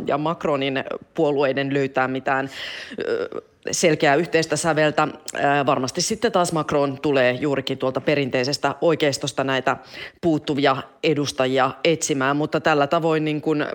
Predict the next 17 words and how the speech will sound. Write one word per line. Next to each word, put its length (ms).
laki 360
kerrallaan, 800
edustajat 520
kerrallaan 580
tässä, 340
tässä 260
nyt 180
pitää 300
edetä, 440
ja, 200
ja 100
kyllähän 360
se 320
sitä 300
meinaa, 420
että, 300
ää, 260